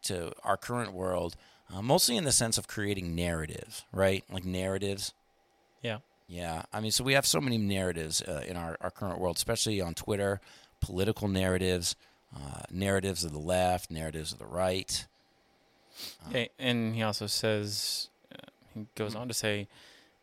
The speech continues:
Speaker 2: "Not because he's incapable of saying that, but on the contrary, perhaps just because I have been too capable of it." I found that to be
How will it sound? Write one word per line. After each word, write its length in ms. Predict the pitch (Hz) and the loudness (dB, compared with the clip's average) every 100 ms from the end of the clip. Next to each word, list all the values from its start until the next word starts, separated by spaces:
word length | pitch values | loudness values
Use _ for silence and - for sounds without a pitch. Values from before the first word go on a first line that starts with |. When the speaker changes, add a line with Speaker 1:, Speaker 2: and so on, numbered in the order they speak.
| _ | _
Speaker 2:
"Not 260 | 123 110 101 | -2 0 0
because 580 | 107 110 101 101 - - | -4 -4 -4 -4 -6 -4
he's 120 | 110 | -6
incapable 840 | 101 101 - 147 240 117 - - - - _ _ | -6 -8 -2 -2 0 -4 -6 -6 -12 -20 _ _
of 180 | - 110 | -10 -6
saying 360 | - 104 101 98 | -4 -2 -4 -4
that, 240 | 98 110 - - | -6 -10 -16 -8
but 140 | 110 | -4
on 140 | 107 | -4
the 80 | 95 | -6
contrary, 720 | - 131 135 120 104 - - 131 _ _ _ _ - | -6 -2 -2 -2 -8 -8 -10 -16 _ _ _ _ -10
perhaps 440 | 110 107 101 - | -6 -2 -4 -4
just 240 | - 107 | -6 -6
because 600 | - - 104 101 101 - - | -8 -6 -4 -4 -4 -6 -4
I 140 | 110 | -2
have 160 | 107 104 | -2 -2
been 200 | 104 104 | -6 -6
too 220 | - 147 135 | -6 -6 -6
capable 540 | - 101 - - 95 | -6 -8 -8 -8 -6
of 120 | - | -8
it." 100 | - _ - - _ _ _ _ | -10 _ -20 -20 _ _ _ _
I 80 | 113 | -8
found 280 | - 165 143 | 0 2 4
that 160 | 139 - | 2 2
to 100 | 117 | -4
be 340 | 107 104 104 | -4 -4 -10